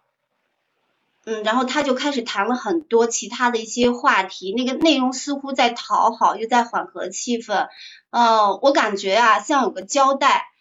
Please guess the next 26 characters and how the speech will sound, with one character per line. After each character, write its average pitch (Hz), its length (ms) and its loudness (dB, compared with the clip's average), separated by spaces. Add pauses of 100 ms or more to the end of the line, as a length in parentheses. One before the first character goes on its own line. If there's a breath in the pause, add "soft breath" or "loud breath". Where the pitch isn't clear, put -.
(200)
呃， 208 280 -2
立 302 160 0
刻 262 140 -4
封 294 320 4
起 240 140 -4
来 190 220 2
那 214 180 -2
道 202 240 2
裂 220 200 2
痕， 185 420 -8
很 208 240 -8
快 320 260 -2
地 226 140 -4
弥 202 200 -4
补 202 140 -10
了 175 140 -4
裂 185 220 -4
痕， 185 260 -10 (100)
很 359 160 4
好 262 220 2
玩 202 120 4
儿， 233 200 0
你 415 160 0
知 - 160 -14
道 185 260 4
吗？ 180 240 0